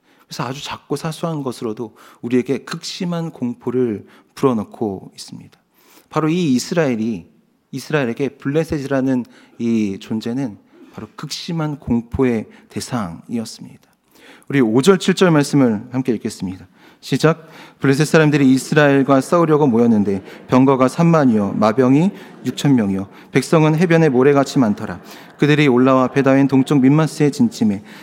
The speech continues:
이스라엘 사람들이 위급함을 보고 절박하여 굴과 수풀과 바위 틈과 은밀한 곳과 웅덩이에 숨으며 어떤 히브리 사람들은 요단을 건너 갓과 길라 땅으로 가되 사울은 아직 길갈에 있고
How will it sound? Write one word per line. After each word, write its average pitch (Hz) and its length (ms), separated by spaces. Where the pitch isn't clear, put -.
이스라엘 156 320
사람들이 151 380
위급함을 160 540
보고 143 220
절박하여 135 640
굴과 131 640
수풀과 143 560
바위 131 200
틈과 139 340
은밀한 147 440
곳과 135 240
웅덩이에 135 500
숨으며 110 460
어떤 160 300
히브리 170 260
사람들은 160 480
요단을 127 920
건너 127 440
갓과 120 500
길라 135 280
땅으로 131 320
가되 98 280
사울은 160 420
아직 131 240
길갈에 135 420
있고 104 300